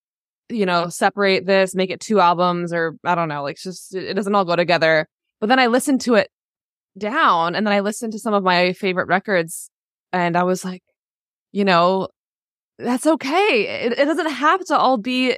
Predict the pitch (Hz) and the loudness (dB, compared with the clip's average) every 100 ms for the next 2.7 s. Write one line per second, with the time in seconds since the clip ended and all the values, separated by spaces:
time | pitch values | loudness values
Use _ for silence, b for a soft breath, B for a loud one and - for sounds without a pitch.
0 | - - - 262 233 226 240 233 _ _ | -6 -14 -8 0 2 2 2 0 _ _
1 | _ - 240 - - 247 240 - 226 220 | _ -8 -8 -8 -4 -4 -4 -4 -2 -2
2 | 233 208 165 - 196 190 175 | 2 4 2 0 -2 0 -4